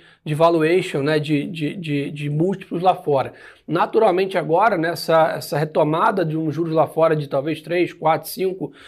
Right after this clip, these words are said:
né, por cento ao ano, vai reprecificar, já tá reprecificando, né, esses valuations aqui, dado que agora, né, o, o risk-free rate, ele é taxa de livre de risco ali nos, né, é, ba-, valuations,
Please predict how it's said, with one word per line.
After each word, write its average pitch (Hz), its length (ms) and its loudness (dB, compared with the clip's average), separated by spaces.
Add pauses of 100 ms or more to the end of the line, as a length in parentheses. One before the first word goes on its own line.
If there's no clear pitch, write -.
(240)
né, 147 160 2
por 147 160 -2
cento 156 280 0
ao 147 160 6
ano, 190 300 4 (260)
vai 175 240 4
reprecificar, 220 800 4
já 180 140 2
tá 208 240 4
reprecificando, 214 800 0 (260)
né, 190 160 0
esses 185 180 -4
valuations 180 680 4
aqui, 180 260 -4
dado 180 280 2
que 190 100 -4
agora, 170 300 4
né, 160 200 4
o, 135 680 -2 (380)
o 139 100 0
risk-free 180 380 4
rate, 170 300 4
ele 160 80 2
é 156 40 2
taxa 165 300 -2
de 160 80 -4
livre 165 500 0 (160)
de 143 160 -2
risco 160 360 0
ali 160 100 4
nos, 180 460 0 (120)
né, 151 440 2
é, 139 260 -4
ba-, 160 220 0
valuations, 165 720 0